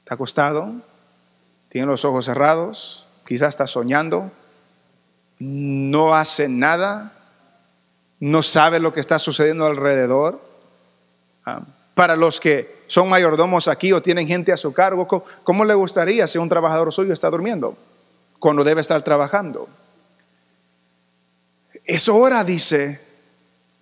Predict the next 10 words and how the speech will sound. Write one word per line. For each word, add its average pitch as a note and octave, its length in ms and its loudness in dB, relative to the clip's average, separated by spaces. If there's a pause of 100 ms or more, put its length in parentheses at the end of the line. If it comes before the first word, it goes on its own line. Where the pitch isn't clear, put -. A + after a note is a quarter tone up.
(280)
de D3 160 -4
levantarnos F3 1040 0 (1040)
del C#3+ 200 -2
sueño. E3 460 -4 (1200)
E-, E3+ 80 0
e-, G#3 300 2
es - 240 -2
hora B3 380 6
de G3 120 2
estar, G#3+ 580 0